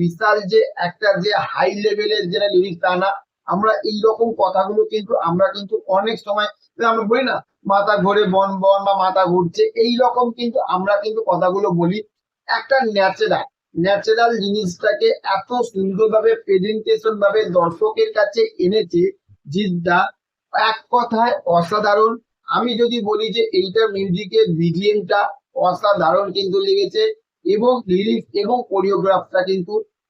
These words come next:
দুর্ধর্ষ, পুরো ফাটিয়ে দিয়েছে এখানটাতে কিন্তু। তো গানটাকে আমি দশে সাড়ে নয় দেবো।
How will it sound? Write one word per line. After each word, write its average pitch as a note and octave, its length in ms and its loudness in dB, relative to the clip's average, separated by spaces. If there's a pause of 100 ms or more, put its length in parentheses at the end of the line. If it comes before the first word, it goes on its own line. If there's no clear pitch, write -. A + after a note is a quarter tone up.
দুর্ধর্ষ, F#3+ 640 0 (260)
পুরো G3+ 220 0 (160)
ফাটিয়ে E3 480 -2
দিয়েছে G3 320 -2 (440)
এখানটাতে E3 600 0
কিন্তু। D3+ 200 -4 (400)
তো B3+ 60 4 (160)
গানটাকে G#3 480 0 (220)
আমি G#3+ 160 0 (140)
দশে F#3+ 300 0 (340)
সাড়ে F3 340 0
নয় G3+ 220 0
দেবো। G3 180 0